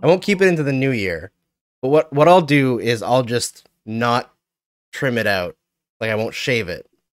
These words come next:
I'll just let my beard grow out. If it's voted for. We'll see.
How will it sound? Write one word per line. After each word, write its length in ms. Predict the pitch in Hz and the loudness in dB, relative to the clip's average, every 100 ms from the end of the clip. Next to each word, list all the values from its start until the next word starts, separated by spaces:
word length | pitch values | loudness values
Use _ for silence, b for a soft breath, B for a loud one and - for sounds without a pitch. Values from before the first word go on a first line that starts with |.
| _ - | _ -12
I'll 100 | 104 | -10
just 140 | 101 | -6
let 100 | 117 | -6
my 100 | 113 | -6
beard 280 | 90 104 92 | -6 -8 -10
grow 220 | 90 85 | -12 -12
out. 220 | 71 58 - _ _ _ _ _ _ _ _ | -14 -18 -20 _ _ _ _ _ _ _ _
If 160 | 156 156 | -2 -2
it's 120 | 117 | -4
voted 300 | 110 95 82 | -4 -4 -8
for. 300 | - 71 - | -16 -18 -10
We'll 140 | 127 127 | -6 -6
see. 280 | 101 73 | -8 -14